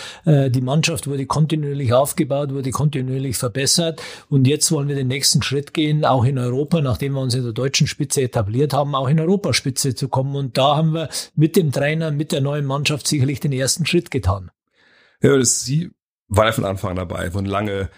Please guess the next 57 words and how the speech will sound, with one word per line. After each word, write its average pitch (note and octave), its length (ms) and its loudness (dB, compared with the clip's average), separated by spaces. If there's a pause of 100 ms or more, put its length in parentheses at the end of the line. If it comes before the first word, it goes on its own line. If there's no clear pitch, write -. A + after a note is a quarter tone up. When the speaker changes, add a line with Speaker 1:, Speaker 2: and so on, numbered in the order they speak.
(240)
Speaker 2:
bezeichnet F2+ 280 0
so F#2 80 0
als F#2 160 -4
der F2 160 -6
Gottvater - 560 -4
des F2 100 -2
Basketballs F2 640 -4
vom F#2 80 0
F - 180 -6
C F2 60 -4
Speaker 1:
Nein. E2+ 80 -4
Speaker 2:
Bayern. F2 380 -2 (440)
Ähm, G#2+ 300 4 (280)
haben D#3 220 4
Sie G3 360 -2 (260)
so A#2+ 160 4
einen C3+ 80 4
Moment A2+ 480 2
im B2 160 -4
Kopf, - 480 -4 (260)
wo A2+ 160 4
für A#2 160 2
Sie A2 160 -2
klar A2 380 2
war, C3 280 -6
wir, A2+ 220 -2
wir A2+ 140 0
machen G2+ 320 2
das A#2+ 180 -2
mit A#2+ 160 -4
dem A2+ 100 -2
Basketball, G#2 440 2
wenn G#2 100 -2
das G#2+ 140 -4
die A2 60 -2
Mitglieder G#2 420 0
wollen? A2 160 0
Da G#2 80 -2
gab's G2+ 180 -2
ja A#2 60 4
so G#2+ 80 0
ein, G2+ 180 -4 (580)
so, A2+ 220 2
so A#2 100 -2
eine G2+ 120 4
Genesis A#2 500 0
und G2+ 120 0
so G#2+ 40 -2
einen, G2+ 100 -4
einen B2+ 300 0
ersten A#2+ 380 -2
Punkt, B2+ 240 -2
den A#2 100 0
Sie G#2 80 -4
im G2 80 2
Kopf - 220 -2
haben? C3 240 -4